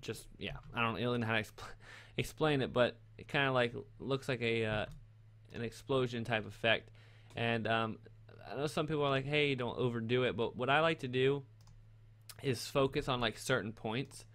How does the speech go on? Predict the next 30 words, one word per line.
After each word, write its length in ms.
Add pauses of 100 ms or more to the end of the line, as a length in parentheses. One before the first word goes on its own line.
(440)
Um, 340
like, 200
say 220
I 80
want 220
it 80
over, 380 (120)
over 220
to 160
the 80
right 180
of 100
my 140
head 260
more. 360 (320)
I 100
want, 180
like, 120
one 120
of 60
these 140
big 260
pieces. 380
You 80
can 80
put 140
it, 20
like, 160
right 280
ne-, 100